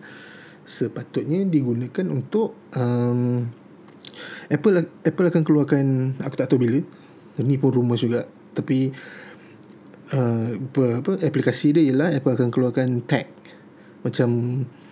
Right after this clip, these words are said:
macam duit shilling, besar macam duit shilling, duit shilling lima puluh sen. So, tag ni kau lekat dekat barang-barang kau. Kata kau lekat kat remote,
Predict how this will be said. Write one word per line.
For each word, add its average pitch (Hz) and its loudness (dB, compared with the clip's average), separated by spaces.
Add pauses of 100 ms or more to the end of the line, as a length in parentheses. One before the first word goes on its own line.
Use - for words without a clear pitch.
(160)
macam - 0
duit 139 4
shilling, 120 2 (160)
besar 127 0
macam 123 0
duit 127 0
shilling, 113 -2
duit 123 -2
shilling 120 0
lima 120 0
puluh 123 2
sen. 113 -2 (720)
So, 120 0
tag 175 0
ni 190 2
kau 131 2
lekat 139 0
dekat 131 -2
barang-barang 123 2 (140)
kau. 151 -2 (420)
Kata 117 -2 (200)
kau 123 0
lekat 117 -2
kat 123 -2
remote, 127 2